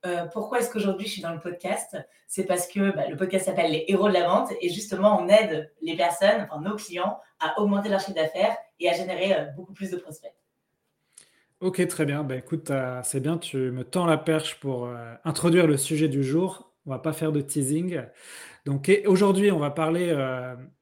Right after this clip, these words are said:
Speaker 2: d'un sujet intéressant parce que je suis, moi, dans mon podcast et dans la newsletter que je fais, toujours à la recherche de, euh, d'innovation dans la prospection. Et je pense que le sujet du jour, ça va justement, euh, permettre de sortir un peu des, euh, de la prospection, euh,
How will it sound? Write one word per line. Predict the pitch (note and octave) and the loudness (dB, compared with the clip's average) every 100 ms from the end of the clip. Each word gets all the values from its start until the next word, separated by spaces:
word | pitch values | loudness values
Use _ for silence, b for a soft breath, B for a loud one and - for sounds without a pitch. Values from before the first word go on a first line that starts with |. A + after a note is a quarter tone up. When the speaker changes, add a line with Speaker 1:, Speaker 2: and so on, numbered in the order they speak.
| - | -14
Speaker 2:
d'un | C#3 | -10
sujet | C3+ D#3+ G3 | -6 0 0
intéressant | F3+ E3 D#3 D#3 F3+ F#3 | 0 -2 0 0 -2 -4
parce | - C#3 - | -8 -10 -8
que | C#3+ | -8
je | C3+ | -8
suis, | - C#3+ - _ _ _ _ - _ | -8 -12 -16 _ _ _ _ -20 _
moi, | D#3+ C#3+ F3 | -10 -4 0
dans | D#3+ D3 | 0 0
mon | C#3+ | -2
podcast | C#3 D3+ - D#3 D#3 D3 | -4 -6 -2 -4 -4 -6
et | B2+ | -8
dans | B2+ B2+ B2 B2 | -8 -10 -14 -14
la | A#2+ | -12
newsletter | B2+ B2+ C3+ C#3+ | -10 -6 -4 -4
que | C#3 B2 | -6 -8
je | |
fais, | C3 D#3 | -6 -6
toujours | D#3 G3 G3+ E3+ | 0 4 6 4
à | |
la | D3+ | 2
recherche | C#3 C#3+ D#3+ D#3+ C#3 | 0 -2 -4 -6 -6
de, | C3+ B2 A#2+ - B B B B B - | -6 -6 -8 -16 B B B B B -14
euh, | B2 | -8
d'innovation | C3+ F3+ F3+ E3 D#3+ E3+ D#3 | -2 2 4 4 2 0 -2
dans | C3+ | -2
la | C3 | -6
prospection. | - C#3 C#3 C3+ - D#3+ G#3 _ _ _ _ _ - | -8 -8 -8 -8 -6 -8 -8 _ _ _ _ _ -10
Et | B2 | -8
je | B2+ | -6
pense | C3+ E3+ F3+ | -4 -2 -2
que | - | -2
le | C#3+ | -4
sujet | - D3+ D#3+ | -2 0 2
du | C#3+ | 2
jour, | C#3 D#3 E3+ - | 0 0 -2 -4
ça | C#3 | -8
va | B2 C3 B2 | -6 -6 -6
justement, | B2 E3 - D3+ D#3+ E3 C#3+ | -6 -8 -4 -4 -2 -4 -4
euh, | B2+ B2 | -4 -8
permettre | - D3 C#3+ D#3 D3 | -6 -4 0 0 0
de | C3 | -4
sortir | - D#3+ - F3 D3+ | -4 -6 -6 -4 -2
un | C#3 | -4
peu | C#3 D#3 D3+ | -4 -4 -2
des, | C3 B2 | -4 -6
euh, | A#2+ A#2+ | -10 -14
de | A#2 | -14
la | B2 | -14
prospection, | A#2+ - C#3 C#3 - D3 | -12 -10 -8 -6 -6 -6
euh, | C#3+ | -6